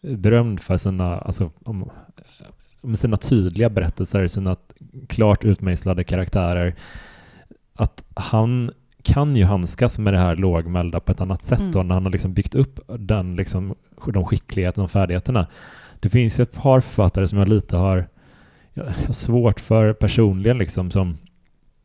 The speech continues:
Speaker 1: ja, men det jag vet att många tycker jättemycket om honom, men till exempel Alex Schulman som har
Speaker 2: Mm.
Speaker 1: skrivit jättemånga romaner som har blivit jättehyllade.
Speaker 2: Mm.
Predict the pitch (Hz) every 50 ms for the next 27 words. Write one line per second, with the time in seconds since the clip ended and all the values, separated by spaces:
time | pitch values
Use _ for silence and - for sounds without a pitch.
0 | _ _ _ - - 120 127 131 127 117 - - 107 110 127 139 139 139 165 135
1 | 101 92 104 117 107 98 92 90 - 95 - 98 95 104 98 - - - 90 107
2 | 113 - 123 110 104 92 98 107 95 85 85 85 87 95 110 107 123 117 104 110
3 | 90 90 - 92 87 87 87 - - 104 87 82 82 92 90 92 87 87 95 101
4 | 190 175 165 156 90 92 117 - - 123 123 123 117 113 107 95 90 90 82 87
5 | 90 90 87 90 82 - - 95 95 95 - - - 98 95 120 131 123 123 117
6 | 180 117 113 110